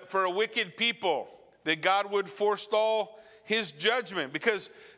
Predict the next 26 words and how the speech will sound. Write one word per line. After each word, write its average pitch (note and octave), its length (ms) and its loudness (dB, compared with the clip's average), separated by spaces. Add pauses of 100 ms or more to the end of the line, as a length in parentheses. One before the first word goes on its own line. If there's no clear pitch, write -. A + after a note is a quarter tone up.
(100)
judgment G#3+ 640 0
is G3 160 0
bad. E3 560 0 (1800)
It F#3 200 0 (440)
oftentimes G3 840 0
is F#3 300 0
the D#3+ 140 -4
gateway F#3+ 600 0
to F3+ 160 -2
repentance, D#3+ 680 -4
but E3 260 -2
in A3 220 -4
the A#3 80 -6
case A#3 440 -2
of G3 220 -4
Israel, E3 580 -2 (480)
there F3 280 2
will F#3 340 0
not A3+ 340 0
be, F3+ 440 -2 (280)
the C3 100 -2
northern G3 420 0
kingdom F3 400 -6
never D3+ 200 0
comes D3+ 280 -8
back. C3+ 400 -2